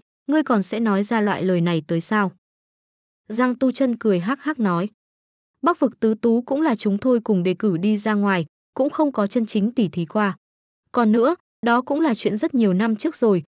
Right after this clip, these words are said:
ta nghĩ hiện tại nếu là chân chính đánh một trận, mấy vị công tử nhất định có thể chọn lên."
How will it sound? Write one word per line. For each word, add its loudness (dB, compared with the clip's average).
ta 2
nghĩ 0
hiện -2
tại -2
nếu 2
là 0
chân -4
chính -2
đánh 0
một 0
trận, -2
mấy 2
vị 0
công -2
tử 2
nhất -2
định 0
có -4
thể 0
chọn -6
lên." 2